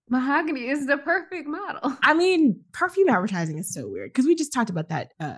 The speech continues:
Speaker 2: Adam Driver one where he's
Speaker 1: Yeah,
Speaker 2: on a
Speaker 1: you just
Speaker 2: horse
Speaker 1: need
Speaker 2: in
Speaker 1: to
Speaker 2: the
Speaker 1: be
Speaker 2: ocean.
Speaker 1: on a fucking horse.
Speaker 2: Yeah, but
Speaker 1: All you gotta do is this. You gotta wave your arms, go.
Speaker 2: Yeah. I don't know what perfume
Speaker 1: Dun.
Speaker 2: advertising looked like in the nineteen seventies. I actually should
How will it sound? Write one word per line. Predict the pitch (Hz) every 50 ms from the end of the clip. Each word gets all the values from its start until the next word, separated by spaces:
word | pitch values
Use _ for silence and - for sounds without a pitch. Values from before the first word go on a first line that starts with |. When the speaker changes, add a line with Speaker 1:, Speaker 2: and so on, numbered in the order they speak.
| - _ _ _ -
Speaker 2:
Adam | 165 160 160 147 175
Driver | 185 165 160 160 127 123 127 123 147
one | 170 165 160 160 160 165 165 160
where | -
he's | 180 185 175 165 - - 254
Speaker 1:
Yeah, | 294 370 381
Speaker 2:
on | 175
a | 156 170
Speaker 1:
you | 185
just | 190
Speaker 2:
horse | - 156 180 202
Speaker 1:
need | 196 175
Speaker 2:
in | 160
Speaker 1:
to | -
Speaker 2:
the | 147
Speaker 1:
be | 214
Speaker 2:
ocean. | 220 - 247 247
Speaker 1:
on | 262
a | -
fucking | 370 349 381
horse. | 453 440 392 285 - - 247 - - - _ _ _ _ _ _ -
Speaker 2:
Yeah, | - 165 131 110 87 117 147 185 233 226 226 -
but | 170 139 117 - - _ _ _ _ - - - - - - - - - -
Speaker 1:
All | - 339
you | 349
gotta | - 349 311 311
do | 277 403
is | 415 381 285 -
this. | 330 370 370 330
You | 339 330
gotta | 330 277 254
wave | 247 269 285 320 294
your | 302 - -
arms, | - 285 294 302 302 294 294 294 311 302 - - _ _ - 247 240
go. | 254 247 240 240 233
Speaker 2:
Yeah. | 247 294 339 339 285 233 220 214 214 208 _ _ - - - - - _ _ _ _ - 285
I | 359
don't | 453 466 403
know | 415 415
what | 381 330
perfume | - 349 339 302 - 294 285 233
Speaker 1:
Dun. | 220 226
Speaker 2:
advertising | - 254 233 214 202 196 196 190 190
looked | 185 180 - -
like | 180 180 175 -
in | 175 180 175
the | 170
nineteen | 165 160 160 165 - 170 170
seventies. | - 170 160 165 170 190
I | 196
actually | 220 220 - 208 185 175 165 165
should | - - 170 160 143 120